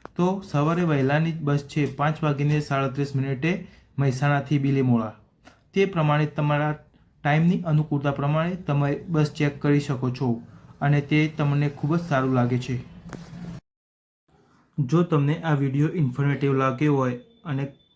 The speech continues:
જો તમને આ વીડિયો ઇન્ફોર્મેટિવ લાગ્યો હોય તો મારી ચેનલને સબસ્ક્રાઇબ કરજો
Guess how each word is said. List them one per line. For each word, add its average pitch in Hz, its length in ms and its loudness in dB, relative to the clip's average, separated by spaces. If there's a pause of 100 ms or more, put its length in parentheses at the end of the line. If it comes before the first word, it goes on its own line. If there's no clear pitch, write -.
(2500)
જો 139 280 2
તમને 156 360 2
આ 170 120 0
વીડિયો 135 360 0
ઇન્ફોર્મેટિવ 143 640 0
લાગ્યો 135 380 0
હોય 127 160 0
તો 127 140 -4
મારી 131 260 -2
ચેનલને 127 420 2
સબસ્ક્રાઇબ 123 480 -6
કરજો 131 320 -2